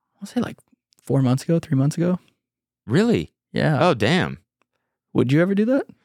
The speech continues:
Speaker 2: I don't, I don't feel like I'm, like, I don't have the character thing down. That's, like, the number one thing that you have to
Speaker 1: Yeah.
Speaker 2: nail for the tape and for the audition is, like, you have to be able to be funny in multiple
Speaker 1: Well
Speaker 2: different characters, and I just, I don't have that. I, I don't.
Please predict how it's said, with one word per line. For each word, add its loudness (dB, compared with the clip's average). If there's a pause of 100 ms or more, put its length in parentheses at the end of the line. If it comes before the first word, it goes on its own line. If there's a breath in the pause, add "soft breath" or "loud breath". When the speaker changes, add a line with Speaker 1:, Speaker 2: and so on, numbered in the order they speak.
(260)
Speaker 2:
I -12
don't, -12
I -4
don't -2
feel -2
like 0
I'm, 0
like, -6
I 2
don't 2
have 0
the 2
character -2
thing -8
down. -8
That's, -8
like, -2
the -4
number 0
one 0
thing -2
that -2
you 2
have 2
to -4
Speaker 1:
Yeah. -8
Speaker 2:
nail -2
for -4
the -4
tape -2
and -4
for -4
the 0
audition -2
is, -6
like, -4
you -4
have -4
to -8
be 2
able 0
to -2 (800)
be 2
funny -2
in 0
multiple 2
Speaker 1:
Well 4
Speaker 2:
different -2
characters, -2
and 0
I 0
just, -4
I -2
don't -2
have -6
that. -10 (220)
I, -12 (240)
I -14
don't. -14